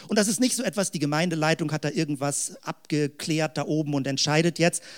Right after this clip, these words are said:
sondern jeder kann sich entsprechend seines Interesses und seines Dienst-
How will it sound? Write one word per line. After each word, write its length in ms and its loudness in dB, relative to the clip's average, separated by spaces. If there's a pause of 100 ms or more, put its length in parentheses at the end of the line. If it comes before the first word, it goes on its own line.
(120)
sondern 360 0
jeder 340 0
kann 320 -2
sich 400 0 (300)
entsprechend 640 -2
seines 420 -4
Interesses 580 -2
und 100 -6
seines 420 -2
Dienst- 500 0